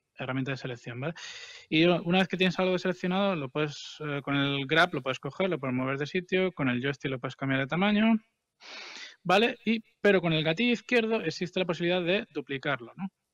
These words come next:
Y cuando duplicas una cosa, hay que dejarlo apretado al principio, duplicas una cosa, ¿vale? Y se,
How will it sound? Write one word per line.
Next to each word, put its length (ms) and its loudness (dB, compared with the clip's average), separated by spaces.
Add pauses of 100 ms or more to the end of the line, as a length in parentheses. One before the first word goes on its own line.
(460)
Y 80 -16
cuando 220 0
duplicas 840 -2 (760)
una 200 0
cosa, 580 0
hay 120 0
que 100 2 (200)
dejarlo 300 -2
apretado 240 -2
al 60 -2
principio, 380 -2
duplicas 420 -6
una 160 -2
cosa, 240 -6
¿vale? 320 -2
Y 80 -8
se, 120 -14